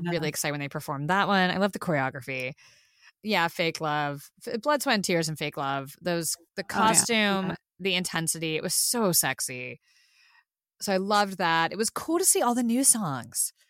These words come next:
Speaker 1: Yeah,
Speaker 2: Really
Speaker 1: yeah.
Speaker 2: fun to see Dynamite and Butter and Blue and Gray, Black Swan, Disease, Telepathy. We saw a lot of new stuff,
Speaker 1: Yeah.
Speaker 2: which was exciting. But again, y'all know me. I'm,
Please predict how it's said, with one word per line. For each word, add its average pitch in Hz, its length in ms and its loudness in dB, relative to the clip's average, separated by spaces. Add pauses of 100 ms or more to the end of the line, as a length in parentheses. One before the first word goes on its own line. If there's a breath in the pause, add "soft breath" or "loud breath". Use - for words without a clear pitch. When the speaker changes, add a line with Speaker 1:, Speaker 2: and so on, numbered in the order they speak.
(360)
Speaker 1:
Yeah, 226 260 4
Speaker 2:
Really 330 220 4
Speaker 1:
yeah. 240 180 -2
Speaker 2:
fun 247 260 2
to 214 100 0
see 208 260 0
Dynamite 165 680 0
and 170 220 -2
Butter 151 640 -2 (340)
and 160 360 -4
Blue 202 200 4
and 190 120 4
Gray, 160 340 2
Black 180 320 2
Swan, 147 840 0 (320)
Disease, 190 680 4
Telepathy. 170 680 0 (200)
We 226 160 2
saw 262 260 2
a - 20 2
lot 220 140 4
of 185 100 -2
new 170 200 0
stuff, 160 560 0 (460 soft breath)
Speaker 1:
Yeah. 175 260 -6
Speaker 2:
which 180 140 0
was 185 140 0
exciting. 151 600 -2
But 226 100 0
again, 226 500 2 (540)
y'all 226 300 -2
know 165 180 -2
me. 151 340 -4
I'm, 175 360 -10